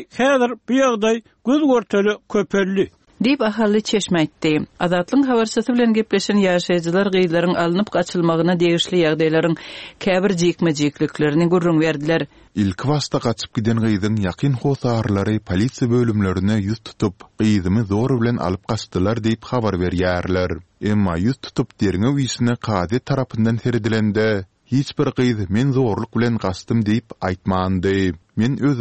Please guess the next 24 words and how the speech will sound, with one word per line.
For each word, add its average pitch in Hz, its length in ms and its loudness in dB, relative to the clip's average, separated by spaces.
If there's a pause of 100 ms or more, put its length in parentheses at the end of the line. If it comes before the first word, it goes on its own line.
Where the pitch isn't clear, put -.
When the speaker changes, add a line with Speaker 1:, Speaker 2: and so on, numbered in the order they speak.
Speaker 3:
razylygym 110 640 -2
bilen 113 180 -2
gaçdym" 98 480 -2
diýip 120 180 0 (120)
jogap 104 360 -2
berýärler. 92 640 0 (260)
Şonuň 107 320 0
üçin 147 240 -2
hosarlar 123 760 -2 (120)
polisiýa 120 420 0
bölümine 117 540 2
ýüz 107 220 -6
tutsalar, 113 500 0 (340)
iki - 200 -14
tarapy 139 340 -4 (100)
çagyrýarlar. 85 840 -2 (200)
Iki - 180 -14
tarap 139 340 -2
hem 135 200 0
razy 98 360 0
bolsa, 117 600 0 (120)
ýyşy 104 400 -2
kazete 123 580 -2
geçirmeýärler. 92 1200 -2